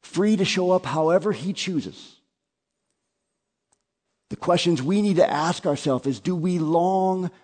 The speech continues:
to encounter him? And are we looking? Are we seeking? Are we seeking to see where he is showing up in our story, right where we are living right now?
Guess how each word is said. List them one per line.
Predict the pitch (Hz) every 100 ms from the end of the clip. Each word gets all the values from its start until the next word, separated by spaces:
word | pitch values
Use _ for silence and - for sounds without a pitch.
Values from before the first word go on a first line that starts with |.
| _
to | - 165
encounter | 147 139 143 165 151 156 143 123 - _ _
him? | 127 92 - _ _ _ _ _ _ _ _ _ _ _ _ _ _ _ _ _ _ _ _ _ _ _ _ _ -
And | 123
are | 135
we | 147
looking? | 147 143 170 135 101 92 90 _ _ _ _ _ _ _
Are | 120
we | 127 160
seeking? | 131 - - 196 - 131 98 85 _ _ _ _ _ _ _ _ _ _ _
Are | -
we | 120 135
seeking | 127 - - 208 202 185 160 147
to | 143
see | - - 190 170
where | 139 160 180 175
he | 110 170 139
is | 156
showing | - 165 160 151 151
up | 143 135
in | 135
our | 127
story, | 127 - 131 120 117
right | 104 160 190
where | - 175
we | 151 151
are | 143
living | 139 127 117 110 104 - -
right | 107 127 123 80
now? | 107 104